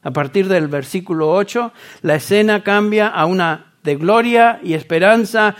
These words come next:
el anuncio de los ángeles a los pastores del nacimiento del Salvador y la celebración, dice ahí, de los ejércitos celestiales, que alababan a Dios diciendo, "Gloria a Dios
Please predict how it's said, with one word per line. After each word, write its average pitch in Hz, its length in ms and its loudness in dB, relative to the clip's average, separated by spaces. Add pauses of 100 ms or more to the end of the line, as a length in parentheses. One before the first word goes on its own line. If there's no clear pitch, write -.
(140)
el 170 160 4
anuncio 208 560 4
de 196 80 4
los 156 240 -2
ángeles 214 520 0
a 180 60 0
los 160 200 -2
pastores 240 720 2 (160)
del 170 120 -2
nacimiento 196 640 -2
del 196 180 2
Salvador 185 560 2 (280)
y 202 120 0
la 196 120 6
celebración, 208 760 2
dice 233 260 0
ahí, 233 80 6
de 220 100 4
los 196 220 2
ejércitos 226 800 -2
celestiales, 151 640 -2 (340)
que - 80 2
alababan 196 540 6
a 226 100 2
Dios 247 240 2
diciendo, 170 640 0 (800)
"Gloria 262 320 4
a 247 40 2
Dios 262 520 -2